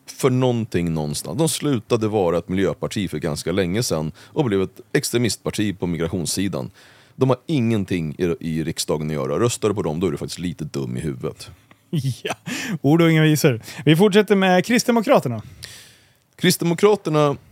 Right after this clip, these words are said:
Speaker 1: då gynnas du, ehm, om du vill ha ordning och reda. För det, där har, de är ett klassiskt konservativt ordning och reda-parti.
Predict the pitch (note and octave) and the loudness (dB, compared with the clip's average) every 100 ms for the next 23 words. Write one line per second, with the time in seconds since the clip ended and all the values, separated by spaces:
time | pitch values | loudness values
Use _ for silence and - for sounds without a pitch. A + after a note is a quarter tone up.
0 | - - _ _ _ _ _ _ _ _ | -20 -20 _ _ _ _ _ _ _ _
1 | _ A2+ C#3+ D#3 C3 A2 G#2+ - - A2 | _ 0 2 4 2 2 0 0 0 0
2 | G#2+ G2+ G#2 G2+ G2 F#2+ F2+ _ _ _ | 2 2 2 2 2 -2 -4 _ _ _
3 | _ _ _ - B2+ A#2 A2+ F2+ F#2+ G2 | _ _ _ 0 0 2 2 4 4 4
4 | F#2+ _ _ G2+ G2 F#2 F#2+ F#2 C2 A3 | 2 _ _ -2 0 2 0 0 0 -2
5 | E3+ - A2+ G2+ G#2 - G2+ - - A2 | -4 -10 -4 -2 -2 -4 -12 -4 2 2
6 | A2+ F#2 G#2+ G#2+ - A#2+ - A#2 - G#2 | 2 0 -2 -2 0 -2 0 -4 -4 -4
7 | F#2+ F#2 F2+ - E2+ F#2+ F2+ E2+ E2+ E2+ | -2 -2 -2 -2 -4 -2 -2 -2 0 0
8 | D2+ D2+ C2+ - D#2+ G2+ D3 | 0 -2 -4 -4 -4 -4 -4